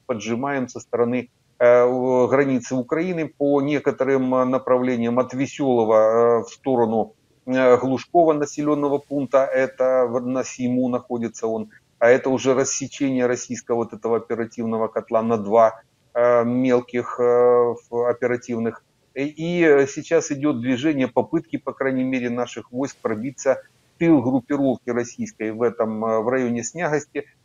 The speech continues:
э, в сторону станции Глушково. То есть Глушково населенный пункт на Симу и, э, станция Глушково это в тылу Снягости. Это два, два ра-, две разных локации. Но тем не менее наши войска туда щас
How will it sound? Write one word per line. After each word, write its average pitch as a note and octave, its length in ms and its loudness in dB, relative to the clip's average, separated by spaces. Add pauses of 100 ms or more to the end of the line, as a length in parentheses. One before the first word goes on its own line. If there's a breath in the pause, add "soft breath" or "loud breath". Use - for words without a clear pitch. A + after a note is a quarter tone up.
(140)
э, C#3 180 4
в B2+ 60 -8
сторону D#3 640 0
станции A2+ 640 0
Глушково. G2 520 -10
То A#2 100 -12
есть G#2 100 -10
Глушково C#3 520 0
населенный D3 580 -2
пункт G#3+ 340 -6
на D#3+ 140 -6
Симу D#3+ 560 -4
и, E3+ 260 -4
э, C3+ 520 4
станция C3+ 500 -2
Глушково B2 500 -4
это A#2+ 180 -4
в - 140 -14
тылу B2 220 -6
Снягости. G2 500 -12
Это G#2 160 -12
два, G#2 300 2 (320)
два B2 320 6
ра-, B2 160 2
две B2+ 240 0
разных A2+ 400 2
локации. A#2+ 460 0
Но D#3 140 -2
тем E3+ 200 -2
не E3 80 -4
менее E3 320 -4
наши C#3 280 -4
войска A#2+ 360 -4
туда G#2+ 260 -6
щас G#2+ 220 -14